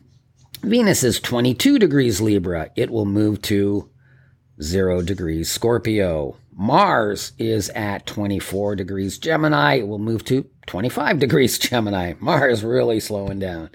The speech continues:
So again, back to your natal chart. Take a look where, uh, Gemini, Libra, and Scorpio are.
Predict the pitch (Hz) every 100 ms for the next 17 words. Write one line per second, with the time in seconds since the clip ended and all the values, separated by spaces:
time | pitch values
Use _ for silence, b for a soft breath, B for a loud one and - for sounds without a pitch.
0 | b b - 143 170 175 170 139 - 82
1 | 76 101 127 196 202 220 220 180 - 131
2 | 127 123 B B B B B B - 95
3 | 110 117 - 107 113 107 107 101 92 90
4 | 90 143 156 139 131 120 110 90 107 101
5 | 107 98 - - 143 135 120 110 104 104
6 | 104